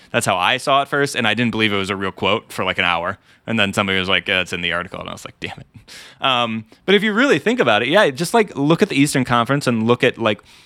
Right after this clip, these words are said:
there aren't a lot of teams that are just gonna, like, all of a sudden fall off. And now you have other teams, like, the Pistons are putting something together. Like, not saying they're about to, like, make the playoffs or anything, but, like,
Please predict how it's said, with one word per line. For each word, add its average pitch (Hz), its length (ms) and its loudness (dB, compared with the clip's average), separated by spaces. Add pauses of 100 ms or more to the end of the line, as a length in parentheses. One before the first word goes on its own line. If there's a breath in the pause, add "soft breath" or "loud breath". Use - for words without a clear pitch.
(600 soft breath)
there 127 180 0
aren't 135 240 2
a 160 40 0
lot 113 220 0
of 104 80 -6
teams 127 260 2
that 104 120 2
are 98 60 0
just 95 220 -4
gonna, 90 220 0
like, 87 180 0
all 92 120 2
of - 20 2
a 95 40 0
sudden 101 280 -2
fall 117 260 0
off. 131 300 0
And 98 120 -4
now 107 200 2
you 117 160 0
have 117 340 -2
other 117 280 0
teams, 139 260 0
like, 135 220 -4
the 151 80 2
Pistons 151 440 0
are 110 80 2
putting 101 240 2
something 92 320 -4
together. 87 260 -4
Like, 87 160 -6
not 101 200 -2
saying 104 240 0
they're 104 140 2
about 98 220 2
to, - 60 -12
like, 95 160 -6
make 101 160 -2
the 92 80 -8
playoffs 104 400 -2
or 92 60 -8
anything, 87 320 -8
but, 95 120 -6
like, 95 220 -2